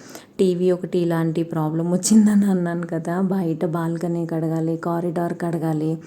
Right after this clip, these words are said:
ఇల్లు డస్టింగ్ చెయ్యాలి, ప్లాంటర్స్ కొత్త మొక్కలు వేయాలి, పాత నీళ్ళు తీసేయాలి. అబ్బా, లిస్ట్ going on అంతే. చాలా పనులు పెండింగ్ ఉన్నాయి.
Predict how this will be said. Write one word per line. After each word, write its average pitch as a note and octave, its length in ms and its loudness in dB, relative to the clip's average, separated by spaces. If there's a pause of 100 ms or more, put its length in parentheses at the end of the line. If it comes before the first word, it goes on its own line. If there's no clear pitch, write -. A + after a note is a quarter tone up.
(440)
ఇల్లు G#3+ 260 8
డస్టింగ్ F3 600 2
చెయ్యాలి, D#3+ 520 0
ప్లాంటర్స్ E3+ 640 -2
కొత్త F3 300 -4
మొక్కలు E3+ 400 0
వేయాలి, E3 400 0
పాత E3 400 -2
నీళ్ళు F3 240 -2
తీసేయాలి. E3+ 720 0
అబ్బా, F#3 540 0
లిస్ట్ F#3 380 0
going F3+ 460 4
on F#3 500 2
అంతే. F3 540 0 (640)
చాలా B3 440 0
పనులు A3 360 6
పెండింగ్ F3 500 2
ఉన్నాయి. E3 600 2